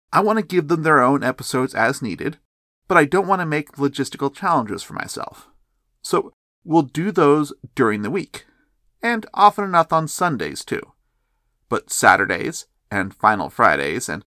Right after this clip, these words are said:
possibly other days depending on the scenario, will be off limits for logistical reasons.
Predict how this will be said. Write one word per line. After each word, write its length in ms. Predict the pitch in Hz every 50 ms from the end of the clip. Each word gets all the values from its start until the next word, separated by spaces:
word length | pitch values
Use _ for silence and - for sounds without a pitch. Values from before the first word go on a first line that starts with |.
| _ _ _ _ _
possibly 400 | - - 233 254 - - 131 -
other 240 | 104 127 123 113 104
days 260 | - 80 71 76 80
depending 380 | - - - - 101 82 87 87
on 100 | 78 64
the 80 | 69 78
scenario, 500 | - - 98 92 90 98 113 143 170 _ _ _ _ _ _
will 80 | - 123
be 160 | 113 120 - -
off 320 | - 117 131 147 - - 147
limits 360 | 120 101 92 85 - - - _
for 240 | - - 101 90 73
logistical 640 | 104 107 104 101 - 78 71 - - - - 95 87
reasons. 580 | 101 110 95 - - - - - - - _